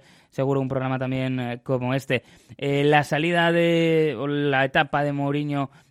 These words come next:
en el Madrid quedó inconclusa con,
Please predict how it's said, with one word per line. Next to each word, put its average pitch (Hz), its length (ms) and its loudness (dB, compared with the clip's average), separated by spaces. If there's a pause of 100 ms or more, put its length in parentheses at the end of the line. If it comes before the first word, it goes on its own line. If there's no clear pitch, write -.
en 139 240 -6
el 139 180 -4
Madrid 139 380 0
quedó 139 580 -2
inconclusa 151 1200 0
con, 131 420 -4